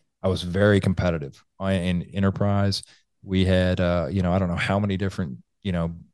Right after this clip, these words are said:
B two B salespeople located throughout the country. I wasn't worried about the money.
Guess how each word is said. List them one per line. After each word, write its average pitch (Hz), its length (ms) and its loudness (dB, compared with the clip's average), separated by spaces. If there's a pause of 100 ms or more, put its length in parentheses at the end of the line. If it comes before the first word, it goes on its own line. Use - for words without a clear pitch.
B 98 140 0
two 95 80 2
B 92 120 2
salespeople 92 680 0 (720)
located 95 420 2
throughout 90 220 0
the - 80 -6
country. 101 480 -2 (520)
I - 60 0
wasn't 120 400 6
worried 104 240 2
about 85 180 -4
the 73 60 -4
money. 87 480 -6